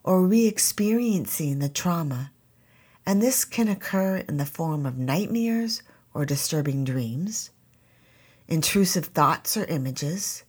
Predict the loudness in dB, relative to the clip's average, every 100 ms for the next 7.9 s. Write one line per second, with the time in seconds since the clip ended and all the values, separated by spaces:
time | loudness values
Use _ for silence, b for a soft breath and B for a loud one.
0 | _ b b b b b b -8 4 4
1 | 4 2 2 2 0 -2 -6 -2 -2 4
2 | 4 4 2 2 2 0 -4 -6 -10 b
3 | b b b b -2 0 0 0 0 0
4 | 0 0 -2 -2 -2 0 0 0 -2 -2
5 | 0 0 0 -2 -2 -2 -2 -2 -4 -4
6 | -6 -10 0 2 4 2 -4 -4 -6 -6
7 | -2 -2 -2 -4 -4 -6 -6 -6 -12